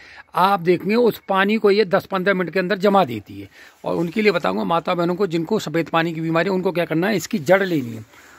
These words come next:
सौ ग्राम जड़ जल जमनी की लेनी है, सौ ग्राम जड़ जल जमनी की लेनी है और सौ ग्राम ही अश्वगंधा लेना है भाइयों, और सौ ग्राम लेनी है शतावरी। फिर बता दूं, शतावरी लेनी है और सौ ग्राम ही भाइयों देसी बबूल का गोंद लेना है और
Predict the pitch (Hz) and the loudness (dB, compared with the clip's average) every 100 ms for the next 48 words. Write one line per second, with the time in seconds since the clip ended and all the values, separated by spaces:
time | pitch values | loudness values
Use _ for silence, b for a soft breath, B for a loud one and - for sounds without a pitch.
0 | B - - 196 226 208 214 220 175 190 | B -6 2 4 4 2 2 0 0 -2
1 | 160 160 151 170 180 190 214 202 202 214 | 0 0 0 0 0 -2 -2 0 2 2
2 | 214 240 254 b b b - 190 185 185 | 2 2 -2 b b b -6 2 2 2
3 | 202 202 196 175 180 175 180 175 185 196 | 0 0 -2 0 0 2 0 0 -4 -2
4 | 190 202 208 254 220 - 185 190 196 196 | 0 0 2 2 0 0 2 4 4 0
5 | 202 247 - - 160 156 151 151 156 175 | 0 -2 -4 -2 0 2 2 2 2 2
6 | 160 170 220 262 b b b b 180 - | 2 0 0 -2 b b b b -10 -6
7 | 180 185 202 202 190 190 233 185 220 170 | 0 2 2 0 0 0 -2 0 2 2
8 | 135 107 _ _ _ _ _ - 185 180 | 0 -10 _ _ _ _ _ -10 -4 -2
9 | 185 226 - 180 175 165 160 156 147 143 | 0 -2 -2 4 4 4 2 2 2 0
10 | 135 b b b 170 - 180 190 214 220 | -4 b b b -8 0 2 4 4 2
11 | 233 226 156 156 226 175 175 202 - 262 | 2 0 0 -2 -2 -2 -2 -2 0 -2
12 | 190 180 202 214 247 175 233 208 160 127 | -2 -4 -2 0 0 4 4 4 0 -2
13 | 110 113 _ _ b b b b 175 - | -6 -12 _ _ b b b b -2 -2